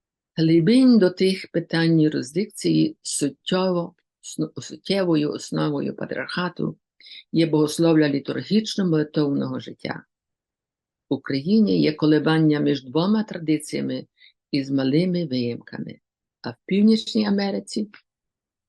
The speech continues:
перемагає звичка висилати питомців до римокатолицьких семінарій. Такий стан не віщує добре. Освіта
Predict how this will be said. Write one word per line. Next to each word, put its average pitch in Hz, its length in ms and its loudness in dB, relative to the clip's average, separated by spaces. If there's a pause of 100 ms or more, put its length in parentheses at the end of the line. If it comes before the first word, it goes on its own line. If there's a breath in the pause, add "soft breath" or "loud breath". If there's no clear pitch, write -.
перемагає 143 800 -2
звичка 165 520 -2
висилати 135 560 -4
питомців 160 680 -2
до 131 200 0
римокатолицьких 143 920 -4
семінарій. 120 680 -4 (1400)
Такий 220 460 0
стан 185 520 0
не 165 200 4
віщує 143 680 -4
добре. - 460 -12 (1300)
Освіта 220 680 -2